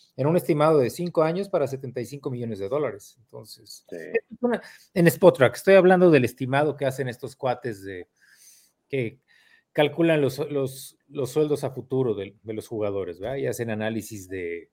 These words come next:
Speaker 1: de sus nóminas, en fin. La página es spotrac punto com.
Speaker 2: Pero fí-, y fíjate, por ejemplo, regresando a la pregunta que nos hacían, este, sobre si Daxton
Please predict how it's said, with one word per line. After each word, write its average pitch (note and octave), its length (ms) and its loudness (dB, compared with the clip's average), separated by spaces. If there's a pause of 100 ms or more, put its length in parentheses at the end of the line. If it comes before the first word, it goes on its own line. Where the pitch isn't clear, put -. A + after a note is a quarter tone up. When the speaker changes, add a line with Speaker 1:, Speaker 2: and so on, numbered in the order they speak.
(160)
Speaker 1:
de A#2 120 -6
sus A2 180 -8
nóminas, A#2+ 600 0
en F2+ 80 -20
fin. G#2 180 -10 (280)
La G#2+ 120 -6
página C#3 340 -2
es C3+ 60 -4
spotrac C3 560 -2
punto A2+ 200 -10
com. D#3 220 -4 (1300)
Speaker 2:
Pero B2+ 140 0
fí-, D3+ 180 4
y C3+ 100 0
fíjate, C#3+ 300 6
por A#2 160 2
ejemplo, C3 340 4
regresando A#2 500 2
a - 20 6
la C3 160 4
pregunta A#2 540 0
que A2+ 100 -6
nos G2 220 -6
hacían, A2 640 -6
este, F#2 760 -8
sobre G2 380 -4
si G2 420 -8 (280)
Daxton A2+ 460 0